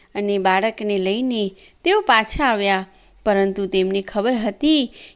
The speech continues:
કે કંસ બહુ દુષ્ટ છે અને તેનું મન તેના હાથમાં નથી. તે ગમે તે ક્ષણે બદલાઈ જનારો છે. તેથી તેમણે કંસની વાત પર વિશ્વાસ ન કર્યો. પરીક્ષિત,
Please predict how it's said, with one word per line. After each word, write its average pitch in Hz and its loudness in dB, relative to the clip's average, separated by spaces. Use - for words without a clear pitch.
કે 359 4
કંસ 330 2
બહુ 262 -2
દુષ્ટ 233 -4
છે 190 -2
અને 196 0
તેનું 196 0
મન 247 0
તેના 220 -2
હાથમાં 254 -2
નથી. 190 -4
તે 381 6
ગમે 285 4
તે 311 0
ક્ષણે 254 -2
બદલાઈ 208 0
જનારો 185 0
છે. 180 -4
તેથી 208 -2
તેમણે 202 2
કંસની 330 4
વાત 240 2
પર 285 -2
વિશ્વાસ 262 -2
ન 220 -4
કર્યો. 185 0
પરીક્ષિત, 208 0